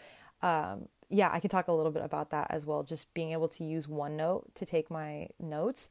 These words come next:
So I was able to download all the lectures into OneNote and then write directly on them with an Apple Pencil. I do have to say the iPad is extraordinarily more useful with the Apple Pencil, and if you're considering it, I would highly recommend it. It is, it's amazing. But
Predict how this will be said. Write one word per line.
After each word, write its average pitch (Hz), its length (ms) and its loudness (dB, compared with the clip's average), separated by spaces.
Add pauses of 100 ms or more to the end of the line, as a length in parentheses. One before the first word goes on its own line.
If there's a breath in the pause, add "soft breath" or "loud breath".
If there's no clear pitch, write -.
(300 loud breath)
So - 120 -2
I 175 40 6
was 165 100 0
able 165 200 0
to 170 100 0
download 151 640 -2
all 156 160 -2
the 156 80 0
lectures 156 440 -4
into 170 280 -4
OneNote 147 520 -4
and 156 160 -6
then 147 200 -8
write 147 240 -2
directly 156 320 -2
on 151 180 -6
them 147 160 -8
with 143 180 -10
an - 60 -6
Apple - 300 -6
Pencil. - 500 -8 (380 loud breath)
I 185 80 6
do 196 160 4
have 190 140 2
to 196 60 0
say 165 280 2
the 160 140 -4
iPad 156 400 -2
is 156 280 -4 (100)
extraordinarily 165 680 0
more 156 180 -2
useful 147 380 -2
with 156 160 2
the 151 100 -2
Apple 147 260 -2
Pencil, 170 400 -4
and 165 140 -6
if 156 100 -10
you're 160 120 0
considering 165 580 -4
it, 220 160 0 (460 loud breath)
I 170 180 6
would 165 120 6
highly 151 360 2
recommend - 480 -4
it. - 140 -2
It 156 100 4
is, 151 400 4
it's - 160 -6
amazing. 160 560 -6 (1120)
But 165 300 0